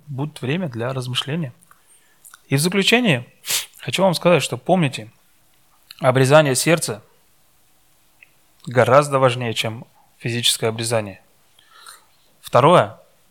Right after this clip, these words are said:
важное — это быть, а не казаться. И третье, самое важное –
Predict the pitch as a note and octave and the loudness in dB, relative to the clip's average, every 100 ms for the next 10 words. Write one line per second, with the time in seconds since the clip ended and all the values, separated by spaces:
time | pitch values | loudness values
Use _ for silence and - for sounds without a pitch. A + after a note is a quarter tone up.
0 | _ A2+ G#2 G2+ G2 F#2+ G#2 A2+ E3 - | _ -4 -4 -6 -10 -10 -6 0 0 0
1 | - _ _ _ - A#2 A2+ A2+ A2 G2+ | -10 _ _ _ -10 -10 -4 -2 -2 -4
2 | - - - _ _ _ _ - - - | -6 -8 -20 _ _ _ _ -20 -20 -20
3 | _ _ - _ _ _ C3+ B2+ D3 D#3+ | _ _ -20 _ _ _ -4 0 2 2
4 | B2 G#2 G#2+ _ _ _ _ _ _ - | 0 -4 -8 _ _ _ _ _ _ -8
5 | - A2+ G#2+ G#2+ G2+ G2 | -4 -2 0 0 -2 -6